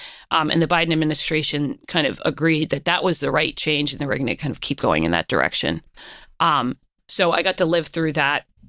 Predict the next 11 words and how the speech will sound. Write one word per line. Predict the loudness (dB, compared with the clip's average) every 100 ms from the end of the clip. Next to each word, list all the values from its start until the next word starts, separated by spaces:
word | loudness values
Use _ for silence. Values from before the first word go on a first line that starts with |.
| -6
And, | -2 0 0 -2 -4 -10 _ _ _ -2
um, | 0 2 0 -2 -6 -18 -12
just | -4 -2 -2 -10 0
as, | 2 2 -4 -4
as, | -2 0 -2 -6 -10 -12 -18 -10
you | 0 2 2
know, | 0 -2 -6 -4
kind | -2 0
of | -2 -8 0
building | 4 4 4 2 2
on | 2 0 0 -4